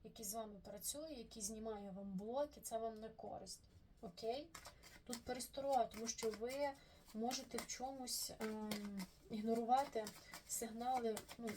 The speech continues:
тіла. М, можливо, хтось веде велику кількість, ну, такого способу життя. Ну, хтось сидить багато, а, да?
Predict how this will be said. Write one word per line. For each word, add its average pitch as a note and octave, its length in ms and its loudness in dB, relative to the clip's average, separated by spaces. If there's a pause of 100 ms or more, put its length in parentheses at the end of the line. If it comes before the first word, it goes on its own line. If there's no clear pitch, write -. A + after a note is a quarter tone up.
тіла. C#4 520 2 (1040)
М, G#3+ 280 -2
можливо, A#3+ 360 6
хтось - 360 -4
веде A3+ 260 0
велику A3+ 460 4
кількість, A3 520 -4
ну, A3+ 100 -6
такого G3+ 500 -8
способу G#3+ 560 -8
життя. A#3 480 -2 (1800)
Ну, B3+ 240 -2
хтось C#4+ 320 6
сидить C4+ 560 0
багато, G#3+ 520 -6 (480)
а, A3 60 -6 (760)
да? B3+ 260 -6